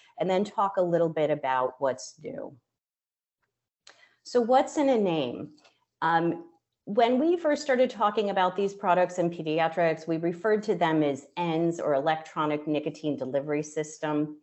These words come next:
And as you can see, there are so many different types of devices. I've illustrated them by name for you here in this slide. And what we're talking about, though, with all of them is vaporization of a substance. It could be an oil, a liquid, it could be a plant material.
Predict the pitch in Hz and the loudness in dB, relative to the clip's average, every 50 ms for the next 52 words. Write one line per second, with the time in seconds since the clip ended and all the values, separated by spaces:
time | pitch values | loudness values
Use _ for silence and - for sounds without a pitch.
0 | _ _ _ _ _ _ _ _ - 190 214 226 247 254 240 240 285 302 302 302 | _ _ _ _ _ _ _ _ -4 -2 0 0 0 0 0 -2 -2 -2 -2 -2
1 | 262 254 254 - 226 214 202 196 185 196 208 202 202 208 208 - - - - - | -2 -4 -2 -2 -2 0 0 0 0 0 0 0 0 0 -2 -4 -10 -8 -4 0
2 | 233 233 226 220 208 202 196 180 185 180 180 180 175 165 160 165 - 165 143 156 | 0 2 2 2 0 0 0 2 2 0 2 2 -2 -2 -2 -4 -4 -2 -2 -2
3 | 151 151 - 170 151 147 - 139 127 135 131 131 139 139 - 160 151 147 147 151 | -2 -4 -4 -4 -4 -2 -4 -4 -4 -2 -2 -4 -4 -4 -2 0 0 0 0 -2
4 | 127 131 127 123 123 - _ - 208 202 196 196 202 - 180 170 165 160 151 151 | -2 -2 -2 -4 -6 -6 _ 0 0 0 0 0 -2 -2 0 0 0 0 0 0
5 | 147 147 139 135 127 127 135 139 147 156 156 156 156 156 160 151 151 156 151 151 | -2 -2 -2 -2 -4 -6 -6 -4 -2 -2 -2 -2 -2 -4 -4 -4 -2 -2 -2 -4
6 | 151 151 147 139 143 143 143 - - 139 131 127 123 - - - - 139 131 120 | -4 -4 -2 0 0 0 0 0 -2 -4 -6 -8 -10 -14 -16 -8 -6 -4 -4 -2
7 | 123 - - 156 190 190 - _ _ _ _ _ _ _ _ _ _ _ - - | -2 -2 -2 -2 -4 -4 -8 _ _ _ _ _ _ _ _ _ _ _ -4 -2
8 | 285 294 285 277 - 208 226 269 277 285 320 311 - - - - 226 226 226 247 | 0 0 -2 -2 -2 0 2 2 2 2 0 -2 -4 -4 -2 0 0 0 0 -2
9 | 220 220 208 208 202 202 196 196 202 190 190 180 165 160 - 123 147 156 165 165 | -2 -2 -2 0 0 -2 -2 0 0 0 0 0 0 -2 0 0 0 0 0 0
10 | 160 - 165 160 156 151 151 - 175 175 196 196 220 220 220 220 190 175 175 185 | 0 -2 0 0 0 -2 -2 -2 0 0 0 0 0 0 -2 0 0 0 -2 -2
11 | 175 - 175 160 147 147 143 - - - 147 151 151 - - - - 143 - - | -2 -4 -4 -4 -2 -4 -6 -6 -2 -2 0 0 -2 -4 -8 -10 -12 -12 -8 -8
12 | - 143 - - 180 170 185 180 180 180 175 175 - 190 196 190 190 190 190 185 | -8 -6 -4 -4 -4 -2 0 0 0 0 -2 -2 -2 0 2 4 4 4 4 2
13 | 170 - - 131 135 143 156 151 - 175 165 156 151 143 - 139 127 131 131 - | 2 0 -2 -4 -2 -2 -2 0 0 0 2 2 0 -2 -2 -6 -10 -10 -12 -16
14 | - _ - 175 160 160 156 160 165 170 - - 165 147 139 135 135 127 123 127 | -16 _ -8 -6 -6 -6 -4 -6 -8 -10 -8 -6 -4 -2 0 2 0 0 0 -4
15 | - | -6